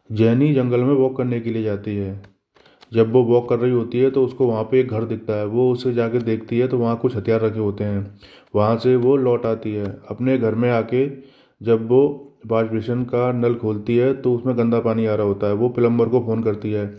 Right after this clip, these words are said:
प्लम्बर को फ़ोन करने के बाद फ़ोन पानी में गिर जाता है, वो ख़राब हो जाता है। प्लम्बर उसके घर पे आता है। वो लड़का थोड़ा एबनॉर्मल होता है। वो उसको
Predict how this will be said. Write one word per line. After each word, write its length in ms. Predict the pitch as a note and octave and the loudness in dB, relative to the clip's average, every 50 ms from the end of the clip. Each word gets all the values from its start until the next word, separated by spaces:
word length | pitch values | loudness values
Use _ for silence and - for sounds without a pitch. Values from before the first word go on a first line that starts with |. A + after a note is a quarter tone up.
| - _ - - - - _ _ - | -20 _ -20 -20 -20 -20 _ _ 0
प्लम्बर 280 | A#2 A#2 A#2 B2 C3 | 2 4 4 6 4
को 100 | C3+ C3+ | 4 4
फ़ोन 200 | B2+ B2 A#2+ B2 | 2 0 -2 -2
करने 240 | B2 B2 B2 A#2+ A#2+ | -2 -2 -2 0 0
के 80 | B2 A#2+ | 2 2
बाद 340 | A#2+ B2 C3 C#3+ C#3 - - - _ _ _ _ _ _ _ _ _ | 2 2 0 -2 -4 -8 -18 -20 _ _ _ _ _ _ _ _ _
फ़ोन 180 | A#2 A2+ B2 C3+ | -4 -4 -2 -2
पानी 340 | C3 - A#2+ A#2 A#2 A#2+ B2 | -2 -2 -2 0 0 2 2
में 100 | B2+ B2 | 2 2
गिर 140 | A#2+ A#2 | 0 0
जाता 360 | G#2+ A2+ G#2+ G2+ - G#2 G#2 G2+ | 2 0 0 0 0 -2 -2 0
है, 80 | G#2 | -2
वो 140 | G#2+ A2+ B2+ | 0 0 -2
ख़राब 320 | B2 - A2 A2 A2 A2 | -2 -2 -2 0 0 0
हो 80 | G#2 G#2+ | 0 0
जाता 360 | G#2+ G2+ G2 G2+ G#2 G2 G2 | 0 -2 -2 -2 -2 -4 -4
है। 80 | F#2+ G2+ G2+ - _ _ _ _ _ _ _ - _ _ _ | -4 -6 -10 -14 _ _ _ _ _ _ _ -20 _ _ _
प्लम्बर 400 | - A#2 A2+ A#2 B2+ B2+ C#3 D3 | -2 0 2 2 4 4 4 2
उसके 380 | D3 C#3+ B2 A2+ - - C3 C3+ | 2 0 -4 -10 -4 -2 0 0
घर 180 | A#2 A2 G#2 G#2 | 2 0 -2 -2
पे 180 | G#2 A#2 A#2 | 0 0 0
आता 340 | A2 G#2 G#2 - G#2+ G#2 G2+ | 0 0 -2 -2 -2 -2 -2
है। 340 | G#2 G2+ G2+ G#2 G2+ - - _ _ _ _ _ _ _ - | -2 -2 -4 -4 -8 -14 -20 _ _ _ _ _ _ _ -2
वो 120 | A2 A#2+ B2 | 2 2 4
लड़का 340 | A#2 A2+ A2+ A2+ C3 C3+ | 4 2 2 2 2 2
थोड़ा 280 | C3 C3 B2 A#2+ B2+ C3+ B2+ - | 2 2 0 0 0 0 0 0
एबनॉर्मल 460 | A#2+ A2+ A#2 A#2 A2+ A2+ A2+ A#2+ A#2 | -2 0 0 0 0 0 0 0 0
होता 340 | A2 G#2+ G2+ G#2+ G#2 G2+ G2+ | 0 -2 -2 -4 -4 -2 -4
है। 60 | G2 | -4
वो 280 | F#2+ G2 A2+ A#2+ B2+ | -4 -2 0 0 0
उसको 440 | B2+ A#2 A#2+ A#2 - - B2+ C3 D3+ | 0 -2 -6 -10 -4 0 2 2 2